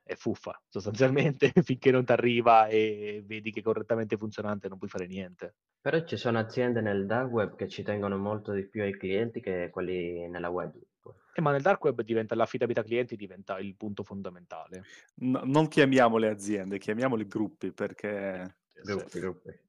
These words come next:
Speaker 3: mhmm, <laughs> già, sì.
Speaker 2: Movimenti. <laughs>
Speaker 1: Però l-, mhmm, tipo se domani io dovessi aprire un sito web nel dark web di vendita, sicuramente il punto focale sarebbe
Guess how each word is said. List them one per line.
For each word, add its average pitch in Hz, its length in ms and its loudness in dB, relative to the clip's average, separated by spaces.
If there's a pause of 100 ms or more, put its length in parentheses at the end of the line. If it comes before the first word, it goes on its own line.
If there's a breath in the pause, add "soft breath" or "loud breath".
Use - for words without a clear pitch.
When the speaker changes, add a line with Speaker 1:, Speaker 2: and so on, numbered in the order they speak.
(200)
Speaker 3:
mhmm, 110 320 -10
<laughs> - 0 -
già, 123 560 2
sì. 92 220 -4
Speaker 2:
Movimenti. - 200 -8
<laughs> - 280 -20
Speaker 1:
Però 147 260 8
l-, 135 80 2
mhmm, 120 680 -16
tipo 110 340 0
se 107 160 -10
domani 123 640 0
io 113 120 -6
dovessi 117 320 -2
aprire 107 320 -2
un 101 400 -12
sito 104 280 -6
web 107 420 -2
nel 95 140 -20
dark 107 320 -4
web 107 440 -2
di 98 140 -12
vendita, 104 540 -4
sicuramente 127 560 -4
il 113 120 -2
punto 131 360 0
focale 113 340 0
sarebbe 104 760 -4